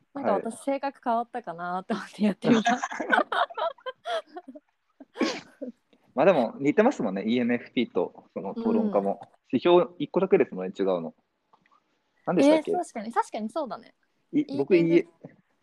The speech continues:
Speaker 1: ピー、
Speaker 2: イーエヌエフピー。
Speaker 1: そうだね。ヒデちゃんがエフピーで、私がイーエヌティーピーだね。
Speaker 2: そうですね。FとTだけの違いで。
Speaker 1: そうだね。そこなんだっけ？三つ目。まあいいや。
Speaker 2: なんだっけ？まあいいや。まあいいです。
Speaker 1: <laughs> そこ忘れちゃった。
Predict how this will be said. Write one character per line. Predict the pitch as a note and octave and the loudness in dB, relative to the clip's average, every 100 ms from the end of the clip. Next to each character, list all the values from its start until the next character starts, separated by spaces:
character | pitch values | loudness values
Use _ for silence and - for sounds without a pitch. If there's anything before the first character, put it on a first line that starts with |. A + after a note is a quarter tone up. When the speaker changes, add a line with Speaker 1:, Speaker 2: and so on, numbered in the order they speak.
| _ _ _ | _ _ _
Speaker 1:
ピ | C#4+ | -8
ー、 | |
Speaker 2:
イ | D#4+ | 2
ー | - | 2
エ | |
ヌ | D#4 | 4
エ | F3 | 2
フ | - - _ _ _ _ _ | 2 -12 _ _ _ _ _
ピ | C#4+ G#3 | -8 -8
ー。 | |
Speaker 1:
そ | C4 | -8
う | |
だ | G#3+ | -10
ね。 | A#3+ - _ | -12 -20 _
ヒ | - | -10
デ | G4+ F4+ | -6 -2
ち | |
ゃ | A#3 | -4
ん | G#3 | -4
が | - | -8
エ | G#3 | -10
フ | - | -12
ピ | - G3+ F3+ | -14 -10 -4
ー | |
で、 | F3+ E3+ - _ _ _ | -4 -6 -10 _ _ _
私 | A3+ A3 C4 | -6 -4 -4
が | C4+ | 0
イ | A#3+ B3 | 0 0
ー | |
エ | B3+ | 0
ヌ | B3+ | -2
テ | - | -2
ィ | C4+ | -6
ー | - | -4
ピ | B3 | -8
ー | |
だ | - | -8
ね。 | - _ _ | -14 _ _
Speaker 2:
そ | - D#3 | -2 0
う | |
で | G#2+ | 0
す | - | -2
ね。 | G#2 | -2
F | D3+ - | -2 -2
と | - G2+ | -2 -2
T | - C3 G2+ | 0 2 2
だ | |
け | F#2+ | 0
の | F#2+ | -6
違 | E2+ F2+ E2 | -6 -6 -4
い | E2+ | -2
で。 | F2 - | -4 -2
Speaker 1:
そ | D#4+ | -4
う | |
だ | F#3+ | -4
ね。 | F#3+ - | -10 -12
そ | - | -10
こ | D#4 | -4
な | D#4 G#4 | 0 0
ん | |
だ | F4 | 0
っ | G#3+ - | -2 -6
け？ | - G#3 _ _ - | -8 -8 _ _ -10
三 | F#3+ | -10
つ | - F#3+ | -10 -14
目。 | F3 - | -12 -12
ま | A3+ G#3 | -10 -8
あ | |
い | |
い | G3 | -8
や。 | - | -10
Speaker 2:
な | - D3 | -6 -6
ん | |
だ | - | -6
っ | - | -10
け？ | - | -10
ま | - | -8
あ | - D3 | -6 -4
い | A2+ | -4
い | |
や。 | G2+ - | -4 -4
ま | A2 | -4
あ | - A#3+ | 4 4
い | A3 | 4
い | |
で | G3 | -6
す。 | - - - - | -4 -4 -4 -20
Speaker 1:
<laughs> | _ _ A3+ | _ _ -8
そ | - | -6
こ | G#3 | 0
忘 | G#3+ - | 0 0
れ | G#3+ | -6
ち | |
ゃ | G#3+ | -8
っ | - | -4
た。 | F#3 | -6